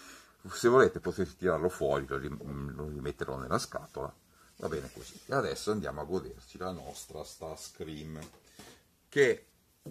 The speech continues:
più la vedi da vicino e più ti accorgi che an-, anche questa, ancora questa volta Kotobukiya ha fatto un capolavoro, perché oltre al viso, che è Starscream, <laughs> anche proprio come è riuscita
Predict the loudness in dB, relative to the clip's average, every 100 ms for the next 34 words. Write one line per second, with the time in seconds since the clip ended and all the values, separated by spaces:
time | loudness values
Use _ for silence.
0 | -18 -20 -10 2 4 6 4 2 2 0
1 | -2 -6 -8 -14 -16 -12 -10 -10 -6 -6
2 | -6 -8 -8 -8 -10 -10 -8 -8 -10 -10
3 | -10 -10 -8 -8 -8 -4 2 2 2 -4
4 | 0 0 -2 -10 -10 -6 -4 -4 -6 -8
5 | -8 -8 -8 -8 -10 -14 -12 -12 -10 -8
6 | -6 -6 -6 -8 -10 -14 -18 _ -20 -20
7 | -20 -20 -20 _ -12 -6 -2 4 4 6
8 | 4 2 0 -6 -6 -6 -6 -8 -20 -20
9 | _ _ _ _ _ _ _ _ -6 -4
10 | -4 -10 _ _ _ -10 -8 -8 -10 -10
11 | -10 -10 -12 -6 -4 0 0 0 -4 -16
12 | -12 -10 -10 -12 -16 -20 -4 0 0 0
13 | 0 0 0 -4 2 2 2 2 2 2
14 | 0 -4 -2 -2 -4 -6 -6 -6